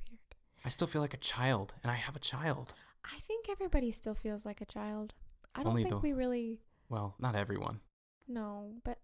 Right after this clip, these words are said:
Speaker 1: not like a child, like, huh, I mean,
Speaker 2: Like
Speaker 1: people are immature, but not in, like, an immature sense, but we
Speaker 2: In, like, an
Speaker 1: Yeah.
Speaker 2: Enter Heaven kinda way?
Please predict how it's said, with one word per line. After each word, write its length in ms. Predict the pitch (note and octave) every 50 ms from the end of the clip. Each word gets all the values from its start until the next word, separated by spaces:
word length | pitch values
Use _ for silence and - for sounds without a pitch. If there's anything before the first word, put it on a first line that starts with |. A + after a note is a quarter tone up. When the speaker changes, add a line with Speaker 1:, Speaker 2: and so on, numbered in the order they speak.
| - -
Speaker 1:
not 200 | D4 D#4+ E4+ E4+
like 160 | F4+ F4+ F4
a 40 | C#4+
child, 580 | - - - - A3 A3 G#3 G3 F#3+ - - -
like, 280 | F#3+ F3 - - - - _ _ - - _ _ - - -
huh, 180 | G4+ G4 F4+ - -
I 60 | B3
mean, 100 | C4+ C4
Speaker 2:
Like 80 | A#3+ -
Speaker 1:
people 240 | - B3+ - A3+
are 60 | G#3 G#3
immature, 400 | - G#3+ G#3+ - - - - G#3 -
but 200 | - A3+ - - - - - - - - -
not 160 | B3+ C4+ C4+
in, 60 | C#4+
like, 160 | C4+ B3+ -
an 160 | A3 G#3+ G3+ -
immature 460 | - A3+ A3 G#3 G#3 - - G#3 G#3+
sense, 320 | G3+ - - A#3 A3 G3+ -
but 220 | - - A3 -
we 300 | - A#3 A#3 A3 G#3+ - - - - _ _ _ - _ _ _ -
Speaker 2:
In, 200 | A#2 G#2+ G#2+ G2+
like, 220 | G2 G2 G2 -
an 80 | G2+ G2
Speaker 1:
Yeah. 80 | - G#2+
Speaker 2:
Enter 260 | G2+ G2+ - G#2+ F#2+
Heaven 380 | F#2 G2 G2+ G2 A#2 C3 C#3+
kinda 240 | D3 D3+ D3+ D#3+ E3
way? 400 | E3+ F3 F3+ F3+ F#3 G#3+ G#3+ G3